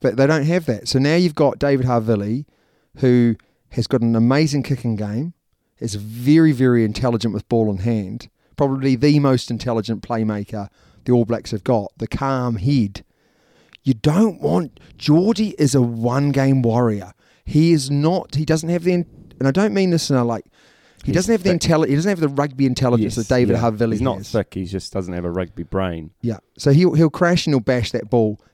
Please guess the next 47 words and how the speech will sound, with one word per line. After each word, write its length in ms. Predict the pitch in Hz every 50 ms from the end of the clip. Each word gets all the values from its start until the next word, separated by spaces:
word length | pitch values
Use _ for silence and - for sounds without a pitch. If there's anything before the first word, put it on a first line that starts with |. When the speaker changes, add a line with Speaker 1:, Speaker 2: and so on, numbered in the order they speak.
| _ -
Speaker 1:
but 100 | 165 165
that's 240 | 226 226 208 - -
why 160 | 170 156 151
you've 200 | 147 139 117 -
got 280 | - 120 117 - -
Caleb 300 | - - 123 113 107 101
Clark. 400 | - - 101 98 95 - _ _ _ _ _ _ _ _ _ _
And 120 | - 143 160
that's 160 | 180 170 -
the 80 | - 175
way 140 | 156 147
Joe 160 | 127 147 131 120
Smith's 320 | - - 135 110 - -
used 240 | 175 214 220 - -
him. 100 | 113 101 - -
Speaker 2:
Yeah. 140 | 113 120 127
Speaker 1:
You 40 | 214
look 140 | 247 - -
at, 280 | - - - 170 165
you 100 | 185 214
Speaker 2:
Bringing 200 | 233 233 214 135
Speaker 1:
look 80 | 135 -
Speaker 2:
him 60 | 175
in 0 |
Speaker 1:
Caleb 40 | 175 170
Speaker 2:
off 60 | 156
the 40 | -
Speaker 1:
Clark, 160 | - 139 123
Speaker 2:
wing. 260 | 147 185 175 117 87 - _ - -
Speaker 1:
bringing 240 | - 202 233 247 240
him 80 | 214 190
off, 160 | 170 - - - -
off 160 | 135 135 -
the 80 | - 131
wing 240 | 117 113 110 110 -
and, 160 | - 131 123 -
and 140 | - 147 165
actually 400 | 202 - - - - 143 131 123
nullifying 300 | 117 131 135 147 151 160
Speaker 2:
He's 100 | - -
so 320 | - - 151 143 147 139 135
much 240 | 139 135 - -
more 260 | - 127 123 123 117 113
involved 640 | 107 107 101 117 113 120 117 117 113 104 - -
now, 240 | 101 92 90 90 95
isn't 240 | 101 101 110 104 90
he? 160 | 87 92 101